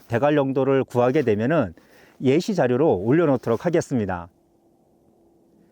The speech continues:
그리고 지금 저 멀리에 경포호수도 보이고 있거든요.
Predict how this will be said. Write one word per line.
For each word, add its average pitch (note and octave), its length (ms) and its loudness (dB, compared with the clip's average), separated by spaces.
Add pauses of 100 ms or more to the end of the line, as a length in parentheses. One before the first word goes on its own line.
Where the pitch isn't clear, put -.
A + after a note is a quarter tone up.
(520)
그리고 G3+ 240 2
지금 G#3 360 0
저 - 520 -2
멀리에 G#3 640 2 (220)
경포호수도 G#3 720 0
보이고 C#3+ 320 2
있거든요. A#2 440 0